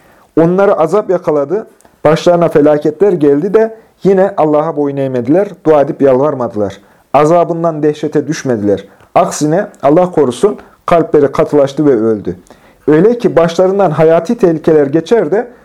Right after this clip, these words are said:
kalp onu gayet normal karşılar. Yani bunların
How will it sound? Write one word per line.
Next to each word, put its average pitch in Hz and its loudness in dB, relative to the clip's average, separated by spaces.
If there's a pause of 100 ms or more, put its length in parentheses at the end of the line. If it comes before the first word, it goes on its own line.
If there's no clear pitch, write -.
(160)
kalp 202 0
onu 190 0
gayet 180 0
normal 139 -2
karşılar. 95 -4 (1400)
Yani 135 0
bunların 160 0